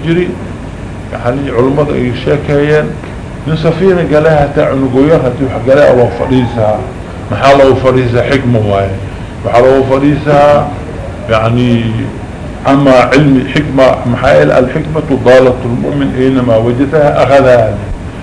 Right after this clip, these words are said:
حكمة واي. زيادة كسو بحضة الله.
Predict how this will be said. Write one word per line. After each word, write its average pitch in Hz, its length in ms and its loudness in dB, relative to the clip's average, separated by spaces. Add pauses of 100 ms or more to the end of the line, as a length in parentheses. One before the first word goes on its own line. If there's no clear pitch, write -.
(240)
حكمة 156 300 -4
واي. 156 200 -4 (1000)
زيادة 175 340 4
كسو 131 260 0
بحضة 123 300 0
الله. 101 280 -4